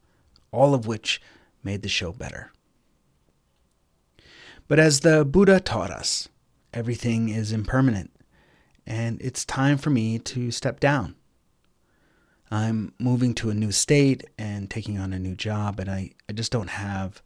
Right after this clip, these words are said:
the time that I had before.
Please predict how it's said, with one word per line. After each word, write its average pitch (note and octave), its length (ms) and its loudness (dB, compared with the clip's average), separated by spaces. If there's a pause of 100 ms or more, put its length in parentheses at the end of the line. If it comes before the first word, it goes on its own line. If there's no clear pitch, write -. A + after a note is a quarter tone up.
(540)
the G2 80 -4
time G2 520 -4 (520)
that - 120 -14
I F#2 60 -10
had F#2 240 -10
before. F2+ 460 -10